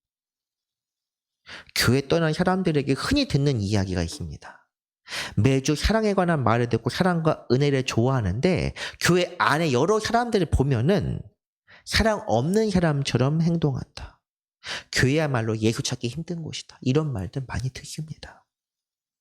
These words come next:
제가 전도사 생활을 두 곳에서 했고 그 전에서도, 그 전에도 모태 생활로서 많은 교회에서 다양한 활동을 하고 봉사도 했는데 틀린 말 하나 없습니다.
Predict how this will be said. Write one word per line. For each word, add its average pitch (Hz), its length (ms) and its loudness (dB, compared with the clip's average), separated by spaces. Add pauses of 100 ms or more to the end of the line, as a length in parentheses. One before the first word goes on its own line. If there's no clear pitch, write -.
(1120)
제가 120 240 2
전도사 156 360 2
생활을 160 280 2
두 - 160 0
곳에서 165 260 2
했고 147 460 0 (220)
그 - 160 0
전에서도, 143 880 0
그 - 100 2
전에도 127 580 0 (240)
모태 151 300 2
생활로서 185 560 2
많은 262 640 0
교회에서 226 640 0 (280)
다양한 175 320 2
활동을 196 380 0
하고 165 360 2 (240)
봉사도 147 480 0
했는데 123 640 -8 (880)
틀린 220 340 -2
말 160 100 2
하나 - 320 -4
없습니다. - 640 -10